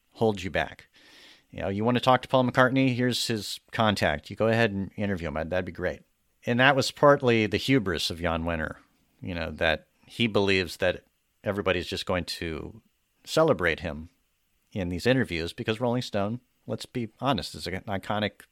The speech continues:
publication. It had a huge impact on the counterculture and on the youth culture of the sixties and seventies. It defined it in many ways. So I didn't know what to expect. And in fact, I th-, was thinking in my own mind and before all this,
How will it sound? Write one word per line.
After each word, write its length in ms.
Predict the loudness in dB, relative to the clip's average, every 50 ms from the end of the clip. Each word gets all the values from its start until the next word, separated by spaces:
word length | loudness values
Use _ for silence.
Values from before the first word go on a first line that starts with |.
| _ _ _ _ _ _ _ _ _ _ _ _ 0
publication. 640 | 0 2 2 0 0 2 2 2 2 0 -2 -2 -2
It 120 | -2 -2
had 140 | -2 -4 -4
a 60 | -4
huge 280 | -4 -2 -4 -2 -2 -2
impact 400 | -4 -4 -2 -2 -2 -2 -2 -6
on 100 | -8 -12
the 60 | -12
counterculture 800 | -6 -4 -2 -2 -2 -4 -4 -4 -4 -4 -4 -6 -6 -4 -4 -4
and 80 | -4
on 80 | -6 -8
the 80 | -8 -10
youth 300 | -6 -6 -6 -8 -6 -2
culture 420 | -2 -2 -2 -2 -4 -6 -6 -6
of 80 | -8 -10
the 80 | -12
sixties 340 | -16 -16 -16 -16 -18 -16 -16
and 120 | -14 -8
seventies. 360 | -6 -6 -6 -4 -6 -8 -8 -8
It 80 | -8
defined 440 | -8 -10 -6 -4 -4 -4 -4 -4 -6
it 120 | -8 -10 -10
in 100 | -12 -12
many 160 | -10 -10 -10
ways. 240 | -10 -10 -12 -14 -16 _ -20 -20 -20 -20 -20 -20 -20 -20 -20 -20 -20 -20 -20 -20 -20 -20 -20 _ _ _ _ _ _
So 500 | -6 4 6 8 8 8 8 6 4 0 _
I 380 | 2 4 6 6 8 6 6 4
didn't 320 | 0 0 -2 -2 0 2
know 100 | 2 2
what 120 | 2 0 0
to 100 | -2 -4
expect. 360 | -4 -2 2 4 4 4 4
And 120 | 2 2
in 40 | 2
fact, 280 | 2 2 2 2 4 4
I 260 | 4 6 4 4 2 -2 _ _ _ _ _ _ _ _ 2
th-, 180 | 2 2 2
was 220 | -2 -4 -4 -2 0
thinking 360 | 0 -2 0 0 -2 -2 -2
in 100 | -2 -2
my 160 | 0 2 6
own 180 | 6 6 6 4
mind 320 | 2 0 -2 -2 -4 -6
and 140 | -8 -8 -10
before 360 | -12 -8 -2 2 4 4 4
all 120 | 4 2
this, 340 | 0 -4 -8 -8 -10 -12 -14